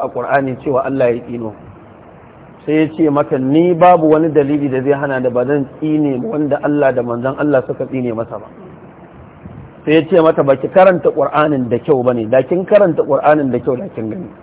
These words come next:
Ta sake maimaita masa cewa ita fa ta haddace Qur'ani fa, amma fa maganan fa cewa Allah ya tsine din nan fa ita fa bata gani ba. Sai ya ce mata, "Awalam tasma'i qawlan Lahi jalla wa ala, wa ma atakumur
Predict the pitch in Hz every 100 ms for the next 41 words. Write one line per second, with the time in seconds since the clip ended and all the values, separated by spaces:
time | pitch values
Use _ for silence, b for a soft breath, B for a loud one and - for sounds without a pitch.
0 | - - - - - - - - 165 175
1 | 185 185 175 180 190 175 175 170 170 160
2 | - 170 156 190 - 185 202 208 202 190
3 | 196 175 147 143 151 151 131 117 123 -
4 | - - - - - - 131 143 165 190
5 | 190 202 180 185 170 156 139 160 165 165
6 | 165 151 147 156 156 139 151 147 131 -
7 | - 160 180 180 165 156 120 123 123 120
8 | 120 - - - - - - - - -
9 | - - - - - 160 170 185 175 165
10 | 165 147 139 151 165 156 170 170 143 135
11 | 160 156 151 156 143 143 151 127 143 147
12 | 135 147 139 139 131 123 139 139 143 139
13 | 151 143